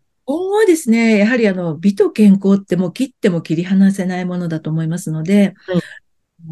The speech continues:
Speaker 1: まず一つ目は、この波動器っていうものをね、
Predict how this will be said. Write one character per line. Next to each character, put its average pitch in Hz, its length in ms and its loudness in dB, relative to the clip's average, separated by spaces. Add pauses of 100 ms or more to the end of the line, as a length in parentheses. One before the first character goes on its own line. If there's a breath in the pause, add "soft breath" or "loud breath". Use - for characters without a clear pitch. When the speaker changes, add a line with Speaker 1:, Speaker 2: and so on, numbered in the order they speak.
Speaker 1:
ま 226 140 2
ず 269 100 -2
一 190 220 -4
つ 165 140 -10
目 165 140 -2
は、 170 260 -4
こ 156 120 -6
の 156 220 -6 (140)
波 190 160 -2
動 339 260 2
器 - 140 -16
っ - 40 -20 (320)
て 156 140 0
い 156 80 0
う 156 80 0
も 160 120 -2
の 156 100 -6
を - 80 -14 (120)
ね、 214 140 -6